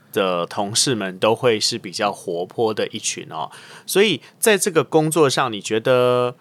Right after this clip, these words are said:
有没有什么最难或者是觉得最开心的事情？是不是不同角度跟大家先谈谈呢？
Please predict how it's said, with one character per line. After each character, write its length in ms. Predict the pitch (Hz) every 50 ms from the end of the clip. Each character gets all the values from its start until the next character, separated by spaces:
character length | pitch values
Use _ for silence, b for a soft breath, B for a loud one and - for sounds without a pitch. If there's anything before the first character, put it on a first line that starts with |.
| _ _ _ - - _ _ _ _ - _ _ _
有 120 | 135 123
没 80 | 139 185
有 80 | 202
什 120 | 151 123 113
么 60 | 120
最 260 | 127 - - 226 185
难 360 | 131 110 101 87 82 90 101 120
或 120 | 143 170 131
者 80 | 101
是 120 | 95 107 110
觉 120 | 110 110
得 60 | 104
最 160 | 101 - 165
开 240 | - - - 156 165
心 240 | 165 - - 208 226
的 100 | 170 117
事 180 | 104 - 127 107
情？ 300 | - - 95 87 92 95
是 140 | - -
不 40 | 110
是 300 | 101 - 113 110 104 98 -
不 100 | - 175
同 220 | 156 - 120 110 127
角 200 | - 113 85 87
度 160 | 104 120 110
跟 140 | 101 110 104
大 180 | 107 104 95
家 80 | 95 101
先 320 | 104 - 104 95 95 101 - - _ _
谈 160 | - 78 82
谈 200 | 87 90 78 82
呢？ 160 | - - -